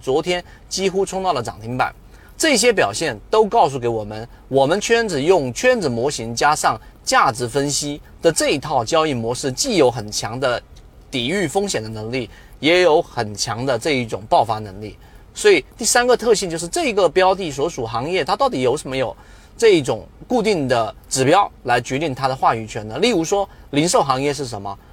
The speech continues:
零售行业里面绝对就是它的整个周转率和它的现金流和它的模式。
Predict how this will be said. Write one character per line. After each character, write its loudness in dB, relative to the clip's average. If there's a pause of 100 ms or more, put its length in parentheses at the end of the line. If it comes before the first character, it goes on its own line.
(100)
零 2
售 2
行 0
业 -2
里 -4
面 -6
绝 2
对 2
就 -2
是 -8
它 -4
的 0
整 -10
个 0
周 4
转 0
率 -4 (280)
和 -2
它 2
的 0
现 -2
金 -4
流 -2
和 -6
它 -8
的 -4
模 -4
式。 -6